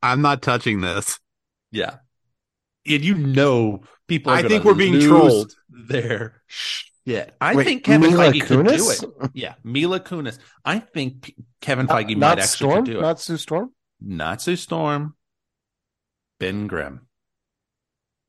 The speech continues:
Speaker 2: And,
Speaker 3: <laughs>
Speaker 2: and
Speaker 3: All right.
Speaker 2: so now here's what, so I saw that this
Speaker 3: I mean, sure, why
Speaker 2: morning.
Speaker 3: not? <laughs>
Speaker 2: I saw that this morning,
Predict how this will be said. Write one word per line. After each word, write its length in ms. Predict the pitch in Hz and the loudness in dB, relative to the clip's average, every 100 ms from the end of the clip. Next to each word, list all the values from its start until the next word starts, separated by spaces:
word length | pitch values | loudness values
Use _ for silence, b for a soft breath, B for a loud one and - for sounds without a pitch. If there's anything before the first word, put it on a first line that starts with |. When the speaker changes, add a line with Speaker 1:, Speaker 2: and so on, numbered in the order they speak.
| _ _ _ _ _ _ _ 349 - - | _ _ _ _ _ _ _ -2 0 0
Speaker 2:
And, 340 | 202 151 311 - - | 2 2 -2 -2 -6
Speaker 3:
<laughs> 160 | - - | -4 -2
Speaker 2:
and 240 | 170 185 | 2 2
Speaker 3:
All 80 | 233 | 2
right. 80 | 254 | 2
Speaker 2:
so 280 | 185 175 160 | 2 2 0
now 220 | 156 143 | 0 0
here's 320 | - 233 - | 0 -4 -2
what, 200 | 180 170 _ - | -4 -6 _ -6
so 560 | 170 156 151 139 143 - | 0 0 0 -4 -8 -8
I 100 | 160 | -8
saw 220 | - 202 | -4 -4
that 240 | 180 165 - _ _ _ 131 | -4 -8 -12 _ _ _ -12
this 160 | 131 208 | -8 -6
Speaker 3:
I 60 | |
mean, 40 | 208 123 | -4 -2
sure, 280 | 247 262 - | 2 2 4
why 140 | 175 175 | 2 2
Speaker 2:
morning. 380 | 135 127 - - | 0 -2 -8 -10
Speaker 3:
not? 220 | 185 - - | -10 -6 -6
<laughs> 40 | |
Speaker 2:
I 20 | |
saw 240 | 127 175 208 | -2 0 0
that 80 | - | 0
this 160 | 170 | -2
morning, 300 | 170 160 135 | -2 -2 -2